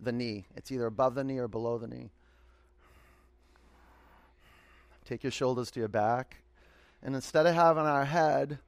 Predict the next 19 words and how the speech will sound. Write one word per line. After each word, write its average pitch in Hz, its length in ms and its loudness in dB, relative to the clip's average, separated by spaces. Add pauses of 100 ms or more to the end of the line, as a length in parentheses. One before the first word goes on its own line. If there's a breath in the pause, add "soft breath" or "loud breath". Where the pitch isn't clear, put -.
(180)
come 139 180 -2
forward 160 580 4
like 143 280 -2
we're 139 340 0 (320)
looking 143 260 -2
at 135 80 -2
a 139 40 -2
computer, 151 640 -2 (360)
take 143 160 -6
the 139 80 -4
sides 139 320 2
of 139 60 -4
your 131 140 -2
head, 123 220 -4 (200)
neck 120 240 -2
back, 127 380 2
and 113 80 -8
chin 123 220 -6
down. 117 380 -6